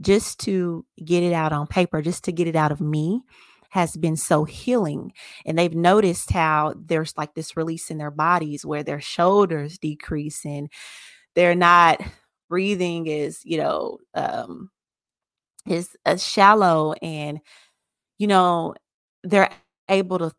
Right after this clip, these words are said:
think a little bit clearer. They feel a lot better. Um,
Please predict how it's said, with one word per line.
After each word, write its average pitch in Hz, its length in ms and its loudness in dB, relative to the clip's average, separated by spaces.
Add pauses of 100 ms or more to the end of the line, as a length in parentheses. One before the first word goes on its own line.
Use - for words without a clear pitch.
(120)
think 220 320 -2
a 208 60 -2
little 170 280 -2
bit - 180 -8
clearer. 147 600 -10
They 160 140 -4
feel 214 460 2
a - 20 0
lot 175 340 -4
better. 175 460 -2 (460)
Um, 160 500 2